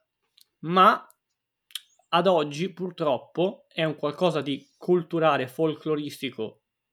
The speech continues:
prezioso, che va tenuto non deve essere,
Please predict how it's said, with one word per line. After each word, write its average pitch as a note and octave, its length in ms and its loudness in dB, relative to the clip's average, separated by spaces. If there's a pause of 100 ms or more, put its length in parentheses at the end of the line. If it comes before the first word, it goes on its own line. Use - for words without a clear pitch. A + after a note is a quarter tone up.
(220)
prezioso, B2 800 -6 (280)
che C#3 140 -6
va C#3+ 320 0 (640)
tenuto C3 680 -2 (480)
non A#2+ 120 -14
deve A#2 220 -2
essere, G#2+ 760 -8